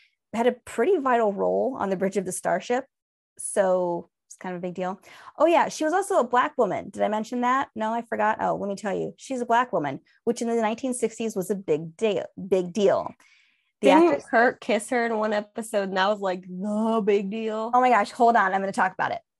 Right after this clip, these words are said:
Speaker 1: I'm gonna
Speaker 2: Okay.
Speaker 1: talk about it. Yeah. Mm-hmm. Yeah. So Nichelle Nichols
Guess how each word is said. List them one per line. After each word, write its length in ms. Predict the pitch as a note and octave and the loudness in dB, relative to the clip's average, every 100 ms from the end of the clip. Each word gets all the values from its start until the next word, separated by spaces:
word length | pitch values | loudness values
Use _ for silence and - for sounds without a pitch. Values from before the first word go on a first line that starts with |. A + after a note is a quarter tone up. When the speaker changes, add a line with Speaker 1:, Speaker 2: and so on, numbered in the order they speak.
| - | -2
Speaker 1:
I'm 80 | |
gonna 80 | A3 | 0
Speaker 2:
Okay. 100 | G3+ | 2
Speaker 1:
talk 120 | G3 | 0
about 160 | F#3 - | -2 -6
it. 60 | - | -4
Yeah. 140 | - - | -6 -4
Mm-hmm. 200 | B3+ G#3 A3 | -6 -6 -4
Yeah. 140 | - - _ - - - - _ _ _ _ _ _ _ _ - | -6 -8 _ -20 -20 -20 -20 _ _ _ _ _ _ _ _ -4
So 260 | - B3+ - | 4 4 4
Nichelle 540 | B3 B3 - D4 D#4+ | 2 0 2 2 4
Nichols 600 | A#3+ G3+ F3+ F3 F3 - | 2 2 2 2 0 -8